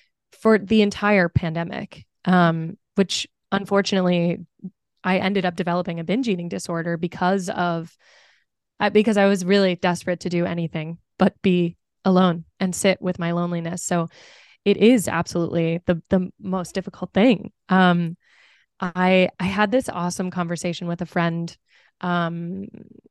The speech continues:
maybe in December. Um, we were sitting together. He's, he's in a five-year relationship with his partner, and he was living, uh, in a different city and moved for this partner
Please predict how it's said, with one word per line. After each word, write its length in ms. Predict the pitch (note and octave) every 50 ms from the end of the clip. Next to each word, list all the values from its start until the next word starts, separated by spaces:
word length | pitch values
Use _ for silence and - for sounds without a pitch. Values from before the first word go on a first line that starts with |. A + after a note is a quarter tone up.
| _ _ -
maybe 560 | G3+ F#3+ F#3 E3 F3+ F3 F3 E3+ E3+ F#3 - _ _ _ _ _ _ _ _ _ _
in 140 | - G3+ G3+
December. 560 | F3+ F3 - F#3 E3+ F3+ E3+ D#3 D3+ F3 E3+ _ _ _ _ _ _ _ _ _ _ -
Um, 560 | F#3+ F#3+ F#3 F#3 F3+ E3+ E3+ E3+ E3+ F3 - _
we 180 | - G3 G#3+ G#3
were 100 | G3+ G3+
sitting 260 | - - G#3+ A3+ G#3+
together. 420 | - - G3 F#3 F3+ F#3 F3+ F3+
He's, 280 | F3+ - F#3+ F#3 E3+ -
he's 240 | - - F#3 G#3+ F#3+
in 120 | G3 F#3+ F#3
a 40 |
five-year 320 | F3 - F3 F3 F3 F3 F3
relationship 600 | F3 E3 E3 E3 - F3+ F3 - - F3 D#3+ - _ -
with 120 | F#3 F3 -
his 200 | A3 A3+ G#3+ -
partner, 500 | - G3 - - F#3 F3 F3 F3 F3 _ _ - - - - _ _ -
and 640 | F#3 F#3 F3 E3+ F3 E3+ E3+ E3+ E3+ E3+ E3+ - - _ _ _ _ _ _ _
he 460 | - - G#3+ G3+ G3+ G3+ G3 G3 G3
was 180 | F#3+ F#3 - -
living, 580 | G3 G3 F#3+ G3 F#3+ F#3 F#3 F#3 F3+ F3 F3+ - _ _ _ -
uh, 260 | - F3+ F3 E3+ E3+ -
in 120 | - F#3+ F#3+
a 60 | F#3
different 320 | F#3+ A3 A3 - A3+ A3
city 380 | - - F#3 F3+ F3 F3+ F3 F3+
and 200 | - F3+ F3+ F#3
moved 460 | F#3+ G3 G#3+ A3 G3+ - - - - _ _ _
for 220 | - G3 F#3+ F#3+
this 200 | F3+ F3 E3 -
partner 540 | - - F3 - - - - - - G3